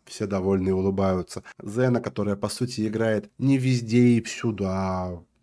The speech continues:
на мой взгляд, прекрасно заходит на соло-арену и просто прогибает под собой эту самую соло-арену. На первых волнах,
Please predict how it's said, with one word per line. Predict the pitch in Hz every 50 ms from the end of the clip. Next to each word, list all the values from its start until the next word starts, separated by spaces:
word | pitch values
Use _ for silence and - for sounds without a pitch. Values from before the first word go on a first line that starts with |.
| _
на | - 101 101 98
мой | 98 101 98
взгляд, | 95 - 101 - -
прекрасно | - - - 104 98 95 - 92
заходит | 90 90 - - - 98 95 92 - -
на | 92 90 90 90
соло-арену | 85 - - - 107 104 101 101 98 95 95 95 101 104 107 107 104 101 95
и | 95 90 90 87
просто | - _ - 98 98 95 - - - 95
прогибает | - - 98 92 - 107 101 95 98 98 95 92 90 90 -
под | - 95 -
собой | - - 95 90 90 90 90
эту | 85 - -
самую | - - 92 90 90 90 82
соло-арену. | - - - 90 87 92 92 92 90 95 101 104 101 101 101 - _
На | - 104 98
первых | 95 - - 104 98 92 90 85 - -
волнах, | 98 101 107 107 107 104 104 98 95